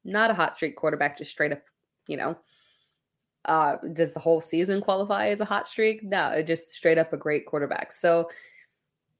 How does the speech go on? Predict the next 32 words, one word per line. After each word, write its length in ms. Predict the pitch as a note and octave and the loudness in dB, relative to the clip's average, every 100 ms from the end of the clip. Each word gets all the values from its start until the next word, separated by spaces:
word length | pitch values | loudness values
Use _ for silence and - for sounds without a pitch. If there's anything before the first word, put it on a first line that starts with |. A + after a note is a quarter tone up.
| _ _ _ _ _ - | _ _ _ _ _ 2
rest 300 | E3+ C#4+ D#4+ | 4 4 2
of 40 | |
season, 360 | - E4 G4 F4+ | 2 4 4 4
I'm 140 | A#3+ | 2
not 180 | C4+ C4+ | 0 -2
really 220 | C#4 C#4 | 0 -2
feeling 340 | C4 B3 F#4+ C4 | 0 0 2 0
Cleveland's 440 | - D3 D3+ D3+ | -2 -4 -4 -4
defense 420 | - C#3+ C#3+ C#3+ | -6 -6 -4 -4
that 180 | - - | -4 -4
much. 400 | B2 D2 - - - _ _ | -4 -6 -8 -16 -18 _ _
All 180 | F3 A#3 | 8 8
of 80 | A3 | 8
that 260 | A3+ A3+ | 6 4
to 380 | - G#3 G3 F#3 F#3 _ E3 | 0 2 2 0 -4 _ 0
get 240 | F#3 - | 0 0
to 280 | - G#3+ G#3 | 0 2 2
week 240 | F#3 F#3+ - | 0 -2 0
seventeen 560 | G#3 G3 - G#3 G3+ | 0 0 0 0 2
with 160 | F3 E3+ | 2 2
Tim 240 | F#3 F#3+ | 0 2
Boyle 260 | E3+ F3+ F#3 | 4 6 4
or 100 | E3+ | 2
Zach 280 | D#3 F3+ - | 2 0 0
Wilson, 460 | A3+ - C4+ C4+ C#4 _ _ _ _ - | -4 -2 -4 -4 -8 _ _ _ _ 0
that's 160 | A3+ | 2
a 40 | B3+ | 6
lot 140 | B3+ | 6
to 80 | B3+ | 6
hold 160 | A3 G#3+ | 4 4
on 140 | F3+ | 2
to. 140 | - | -2